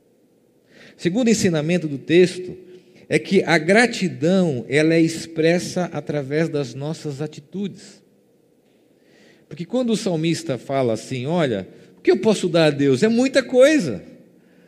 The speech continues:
Por isso a gente tem que entender que a gratidão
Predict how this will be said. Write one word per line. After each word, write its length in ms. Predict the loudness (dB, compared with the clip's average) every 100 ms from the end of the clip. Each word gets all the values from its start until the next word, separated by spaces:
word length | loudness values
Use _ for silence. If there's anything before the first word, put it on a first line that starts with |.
| _ _ _
Por 160 | 2 4
isso 240 | 4 4
a 20 |
gente 220 | 2 2
tem 160 | 2 2
que 320 | 2 -2 -2 -4
entender 340 | -6 0 0
que 80 | 2
a 40 |
gratidão 640 | 0 0 0 0 0 0